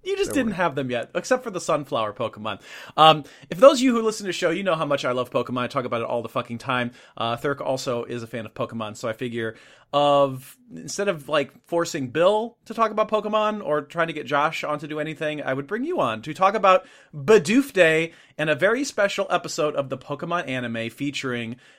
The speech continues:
Speaker 1: this little dude, Bidoof. I wanna start by just kinda saying, like, you, you know what a Bidoof is, right?
Speaker 2: I do. I do. I love Bidoof.
Speaker 1: Um, can you, for our fans, I'm gonna put you on the spot here. Can you just describe this beautiful beast known as Bidoof?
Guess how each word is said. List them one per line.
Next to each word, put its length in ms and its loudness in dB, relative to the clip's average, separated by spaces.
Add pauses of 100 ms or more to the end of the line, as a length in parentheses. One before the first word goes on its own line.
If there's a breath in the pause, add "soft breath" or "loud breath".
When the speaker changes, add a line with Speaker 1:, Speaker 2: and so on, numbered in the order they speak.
(100)
Speaker 1:
this 240 -4
little 260 -4
dude, 320 -8
Bidoof. 540 -10 (580 loud breath)
I 100 2
wanna 440 4
start 380 0
by 320 2
just 240 -10
kinda 160 -8
saying, 180 -6
like, 180 -6 (240 soft breath)
you, 220 2
you 100 4
know 120 4
what 120 6
a 40 0
Bidoof 360 -6
is, 200 -10
right? 260 -6 (880)
Speaker 2:
I 120 0
do. 440 -4
I 60 -2
do. 240 -4
I 80 0
love 240 0
Bidoof. 480 -8 (180)
Speaker 1:
Um, 280 2
can 200 -2
you, 460 2
for 180 -2
our 100 8
fans, 800 -2
I'm 80 -6
gonna 120 -4
put 180 -8
you 60 -2
on 60 0
the 60 -6
spot 320 -2
here. 320 -8
Can 220 -10
you 100 -2
just 220 -6
describe 420 0
this 140 -8
beautiful 360 -10
beast 360 -12
known 160 -6
as 100 -14
Bidoof? 420 -12